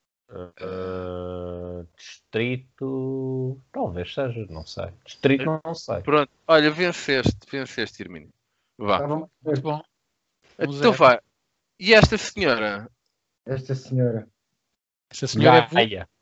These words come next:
Speaker 4: esta senhora
Speaker 3: Ah.
Speaker 1: Gaia.
Speaker 4: Esta senhora é vocalista dos Megadeth.
Speaker 3: É, não é?
Speaker 4: Yeah.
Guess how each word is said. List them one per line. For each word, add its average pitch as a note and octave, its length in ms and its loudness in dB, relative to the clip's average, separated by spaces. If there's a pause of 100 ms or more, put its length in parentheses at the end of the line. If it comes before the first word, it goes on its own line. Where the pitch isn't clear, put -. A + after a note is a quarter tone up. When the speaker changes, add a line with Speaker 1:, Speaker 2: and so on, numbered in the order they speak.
(100)
Speaker 4:
esta - 480 -12
senhora D3 880 -2
Speaker 3:
Ah. F3 180 -4 (720)
Speaker 1:
Gaia. A2+ 600 4 (1200)
Speaker 4:
Esta - 160 -10
senhora C#3+ 440 2
é C#3 160 6
vocalista D#3 680 2
dos D3+ 160 -4
Megadeth. D3 680 -4 (720)
Speaker 3:
É, A#3 320 12
não E3 200 6
é? B2 140 4 (760)
Speaker 4:
Yeah. G#2+ 200 -8